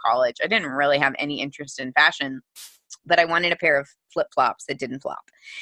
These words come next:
And so I, uh, designed these sandals, and they,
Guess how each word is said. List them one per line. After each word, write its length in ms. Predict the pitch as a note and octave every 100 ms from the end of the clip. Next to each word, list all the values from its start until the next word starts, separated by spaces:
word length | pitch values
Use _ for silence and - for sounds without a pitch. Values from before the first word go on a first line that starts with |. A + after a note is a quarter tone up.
| - -
And 160 | F3 F#3
so 320 | F#3+ E3+ E3
I, 420 | - D#3+ D#3+ D#3 D3+
uh, 320 | D#3+ D#3 D3+
designed 600 | E3+ E3 E3 F#3 G3 E3+
these 180 | F#3+ F#3
sandals, 640 | E3 D#3+ D3+ C#3+ C#3+ D3 - - _
and 480 | F3 E3+ D#3 D#3 D3+
they, 160 | D#3+